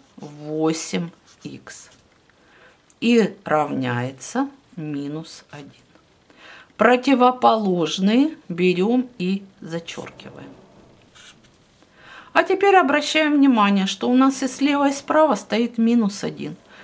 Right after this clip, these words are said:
В этом случае при переносе они тоже дают ноль, мы их тоже зачеркнем. Что остается?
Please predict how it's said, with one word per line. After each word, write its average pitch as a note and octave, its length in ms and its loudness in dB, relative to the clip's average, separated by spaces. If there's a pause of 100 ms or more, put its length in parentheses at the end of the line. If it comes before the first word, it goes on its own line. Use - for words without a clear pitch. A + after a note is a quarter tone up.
(180)
В G3+ 120 0
этом A#3 300 2
случае C4+ 500 -2
при A3+ 200 -2
переносе G#3+ 640 0
они F#3+ 180 2
тоже F3 320 -6
дают D#3+ 380 -6
ноль, A3+ 300 -2
мы E3+ 260 -6
их E3 100 -12
тоже E3 400 -10
зачеркнем. - 720 -18
Что - 320 -2
остается? - 720 -8